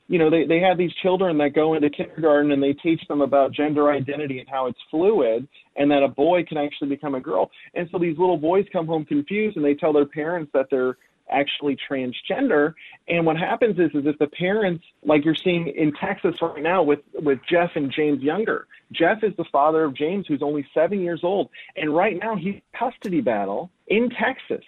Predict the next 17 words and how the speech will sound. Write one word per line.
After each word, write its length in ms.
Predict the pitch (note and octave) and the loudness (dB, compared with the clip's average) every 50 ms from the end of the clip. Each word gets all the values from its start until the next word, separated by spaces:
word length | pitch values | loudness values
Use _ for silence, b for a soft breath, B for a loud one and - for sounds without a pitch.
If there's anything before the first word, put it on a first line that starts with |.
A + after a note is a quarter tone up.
| _ | _
This 120 | - G#3+ G#3+ - | -6 -6 -4 -4
is 120 | A#3+ G#3+ | -6 -4
not 280 | A#3 A#3 B3+ - - - | -2 0 0 0 0 2
New 100 | G#3 A3 | 2 4
York. 320 | A3 A3+ A#3+ B3+ G#3+ - | 4 4 4 4 2 0
This 140 | - D3+ - | -4 -6 -6
is 100 | G3+ F#3 | -4 -4
not 200 | G#3 G#3 G3+ - | -4 -6 -6 -6
California. 540 | G#3+ - G3+ G3+ - - G#3 G#3+ G3 C3+ A#2+ | -4 -4 -4 -4 -6 -6 -4 -4 -4 -4 -4
He's 160 | - G3 G3 G#3 | -4 -4 -2 -2
in 80 | G#3 | -2
a 40 | G3+ | -2
custody 460 | G3+ - - A#3 A#3+ - - B3+ A#3+ | -2 -2 -4 -4 -4 -4 -4 -4 -2
ba-, 320 | G#3 - E3 D#3 D#3 D#3 - | 2 2 4 4 4 2 2
battle 320 | - D#3 D#3 D3+ D3+ D3 B B B B B B _ | 2 4 4 6 4 4 B B B B B B _
for 220 | - G3+ B3 C4 | 2 2 2 2
his 180 | - B3+ B3+ | 2 0 -2